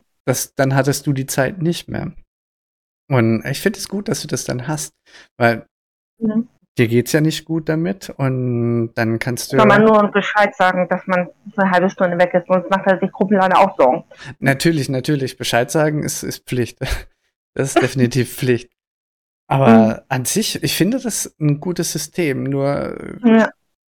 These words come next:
Speaker 1: wie du es ja auch von Rosie weißt, ähm,
Speaker 2: Mhm.
Speaker 1: die Bezahlung an sich, ja, da wird mal
Speaker 2: Ja,
Speaker 1: ein,
Speaker 2: das nicht.
Speaker 1: da möchte ich mal einen anderen Thementalk drüber machen. <laughs>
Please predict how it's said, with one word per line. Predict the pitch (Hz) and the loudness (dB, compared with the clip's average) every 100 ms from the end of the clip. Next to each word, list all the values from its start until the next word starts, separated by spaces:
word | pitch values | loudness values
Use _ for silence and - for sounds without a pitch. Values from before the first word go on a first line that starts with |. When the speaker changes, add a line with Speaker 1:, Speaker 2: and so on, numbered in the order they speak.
| _ _ | _ _
Speaker 1:
wie | 208 | -8
du | 139 | -4
es | 127 - | -2 0
ja | 131 135 | 2 2
auch | 127 | 0
von | - 131 127 123 123 - - | -4 -6 -6 -4 -6 -6 -8
Rosie | - 135 135 143 135 | -4 0 0 -2 -2
weißt, | 135 143 147 - _ _ _ _ _ 143 | 0 0 -2 -6 _ _ _ _ _ 0
ähm, | 120 117 113 113 | 2 2 0 4
Speaker 2:
Mhm. | 240 254 277 294 - _ _ - | 8 10 8 6 2 _ _ -8
Speaker 1:
die | 131 | -8
Bezahlung | - - 120 123 | -2 2 2 2
an | 120 123 | -2 -2
sich, | 139 - | -2 -2
ja, | 120 113 123 | -2 0 -2
da | 190 110 113 120 - _ _ _ _ _ _ | -4 -6 -6 -10 -16 _ _ _ _ _ _
wird | 139 165 175 | -2 0 4
mal | 175 | 6
Speaker 2:
Ja, | 214 214 220 | 8 8 6
Speaker 1:
ein, | 214 | 4
Speaker 2:
das | 220 - | 0 0
nicht. | 214 202 _ _ _ _ - | -2 -2 _ _ _ _ -2
Speaker 1:
da | 156 | 2
möchte | 208 - | 2 4
ich | 165 | 2
mal | |
einen | 139 120 | 4 4
anderen | 143 151 | 4 4
Thementalk | 147 135 127 123 - | 2 2 0 -4 -4
drüber | 196 - | -6 -2
machen. | - - - | -2 -2 -2
<laughs> | - - - - - - - | -2 -2 -2 -2 -2 -2 -12